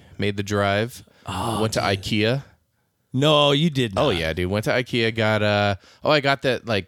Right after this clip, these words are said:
Speaker 1: uh, another one of those boards right there. It's like those, uh, it's like a pegboard thing you put on the wall and you can hit.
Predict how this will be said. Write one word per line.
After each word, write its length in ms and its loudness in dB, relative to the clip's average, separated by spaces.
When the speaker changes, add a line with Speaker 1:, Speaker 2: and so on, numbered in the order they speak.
Speaker 1:
uh, 180 0
another 280 -2
one 120 0
of 60 -2
those 160 0
boards 420 -2
right 200 0
there. 180 2
It's 120 -4
like 200 -2
those, 460 -2
uh, 400 -2
it's 120 -8
like 140 -6
a 100 -2
pegboard 480 -2
thing 180 -4
you 80 -2
put 140 -2
on 100 -2
the 60 -2
wall 380 0
and 100 -4
you 60 -6
can 140 -8
hit. 140 -2